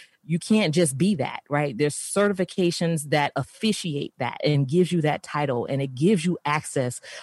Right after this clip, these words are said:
um, as a small business to that set aside, you know, funding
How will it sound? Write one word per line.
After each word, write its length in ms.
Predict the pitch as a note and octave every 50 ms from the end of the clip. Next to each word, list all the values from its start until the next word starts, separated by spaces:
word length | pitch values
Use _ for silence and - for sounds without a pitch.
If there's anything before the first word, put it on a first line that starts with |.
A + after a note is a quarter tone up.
| -
um, 180 | - D3 C#3 C#3
as 160 | A#2+ D3 C#3
a 60 | D3
small 320 | C3 - E3 D#3 D3 C#3+ C#3
business 380 | B2+ D3+ D#3+ D3 - - -
to 340 | - - - - A3+ A#3 G#3
that 240 | D3+ E3 - F2 -
set 220 | - - F3 E3
aside, 340 | E3 - - D#3+ D#3 D#3 D3+ - _ -
you 140 | D3 D3+
know, 140 | C#3+ B2+ A#2
funding 640 | - - - - A3 A#3 A#3 G#3 F3 D3 C#3+ C#3+ C3+